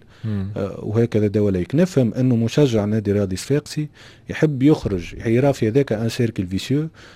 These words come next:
Speaker 2: ويحب يولي ينافس على الالقاب كيما حكي،
Speaker 1: يحب
Speaker 2: حكينا
Speaker 1: يخرج من
Speaker 2: قبيله.
Speaker 1: الفرستراسيون هذيك اللي
Speaker 2: لا.
Speaker 1: عايشها.
Speaker 2: اما
Speaker 1: مم.
Speaker 2: اي، اي، اي، اي شونجمون ولا اي ايفوليسيون، عندك دي ريفيرونس من تجربتك لازمك تبنى منهم، تبدا منهم، سامحني.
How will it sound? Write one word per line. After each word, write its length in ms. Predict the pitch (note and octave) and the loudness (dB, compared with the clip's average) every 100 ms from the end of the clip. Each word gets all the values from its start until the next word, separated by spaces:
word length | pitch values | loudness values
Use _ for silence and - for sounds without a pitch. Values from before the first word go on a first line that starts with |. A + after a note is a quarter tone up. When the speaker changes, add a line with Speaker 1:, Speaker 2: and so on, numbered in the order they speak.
| - | -8
Speaker 2:
ويحب 300 | G#2+ - D#3+ | -4 0 4
يولي 300 | C#3 D3+ D#3 | 6 6 4
ينافس 380 | C3+ D#3+ D3+ - | 4 2 2 -2
على 140 | B2 | -2
الالقاب 400 | A#2+ A2+ A2+ F2+ | -2 -2 -2 -2
كيما 200 | - A2+ | -2 -4
حكي، 180 | G#2+ - | -2 -2
Speaker 1:
يحب 140 | A#2+ G#2+ | -2 0
Speaker 2:
حكينا 280 | C#3 C3 | 4 6
Speaker 1:
يخرج 180 | B2+ B2+ | 6 6
من 40 | A#2 | 6
Speaker 2:
قبيله. 200 | B2 A#2+ | 4 6
Speaker 1:
الفرستراسيون 600 | B2 - A#2 - B2+ A2+ | 4 4 2 4 2 4
هذيك 260 | A2 B2 | 2 2
اللي 140 | A2 G#2 | 4 4
Speaker 2:
لا. 60 | |
Speaker 1:
عايشها. 640 | G#2 G#2+ - F#2+ F#2+ F#2+ C#3+ | 4 0 -2 -4 -2 2 6
Speaker 2:
اما 300 | E3+ B2+ G2+ | 8 6 6
Speaker 1:
مم. 100 | B2 | 8
Speaker 2:
اي، 280 | G3 D3 - | 10 10 8
اي، 420 | D#3+ F#3 C3 - | 6 8 6 6
اي، 460 | E3 D3+ A2+ G2 G#2+ | 4 6 6 4 4
اي 120 | C3 | 4
شونجمون 440 | - G2 F2+ C3+ | 4 0 0 2
ولا 280 | D3+ F#2 F2+ | 2 2 2
اي 180 | A2 G2 | 2 2
ايفوليسيون، 640 | F#2 F#2+ F2+ - F3 C#3 | 2 0 -2 -2 -2 -2
عندك 300 | B2 F3+ C3+ | -2 0 0
دي 120 | A#2 D#3+ | 4 4
ريفيرونس 560 | F3 F3 F3 F3 B2 | 4 4 2 0 -2
من 100 | A#2+ | -2
تجربتك 540 | B2 A#2 D#3+ F3 C#3+ D3+ | 0 0 0 -2 -4 0
لازمك 280 | E3 C#3 | 2 0
تبنى 300 | - B2+ G#2+ | -2 -2 0
منهم، 220 | G2 F2+ F2+ - - | -2 -4 -8 -16 2
تبدا 260 | C#3+ A2 | 4 6
منهم، 500 | A2 G2 E2+ E2+ E2 | 4 4 0 -4 -8
سامحني. 320 | E2+ F2 E2+ | -6 -8 -8